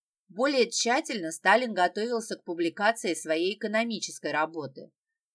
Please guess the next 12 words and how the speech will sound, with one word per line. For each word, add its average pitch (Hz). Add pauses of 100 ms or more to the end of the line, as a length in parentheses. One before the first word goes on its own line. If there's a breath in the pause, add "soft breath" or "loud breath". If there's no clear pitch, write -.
(180)
И 220
здесь 233
вождь, 254
как 208
и 226
в 226
предыдущей 208
брошюре, 170 (240)
остался 220
верен 220
катехизисному 208
принципу: 156